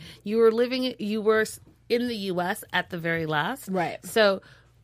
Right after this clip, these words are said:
Speaker 1: I just find it interesting 'cause, one, we know that they don't talk, so what does she know? Like, who is she in contact with?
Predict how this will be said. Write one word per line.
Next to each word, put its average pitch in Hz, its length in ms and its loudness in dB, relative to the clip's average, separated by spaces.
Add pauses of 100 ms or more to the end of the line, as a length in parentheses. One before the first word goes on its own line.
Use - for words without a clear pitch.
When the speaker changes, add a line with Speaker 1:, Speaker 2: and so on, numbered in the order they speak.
(440)
Speaker 1:
I 240 100 6
just 269 240 -2
find 302 220 4
it - 100 -6
interesting 214 460 0
'cause, 196 260 -2
one, 226 380 0
we 214 80 2
know 208 140 0
that 190 160 -6
they 185 100 -2
don't 175 180 -4
talk, 170 260 -2
so 165 300 -4 (220)
what 180 180 0
does 170 100 -4
she 160 200 -6
know? 120 340 -10 (320)
Like, 165 200 -2
who 196 160 2
is 185 100 2
she 170 160 -4
in 151 80 -4
contact 143 480 -8
with? - 260 -6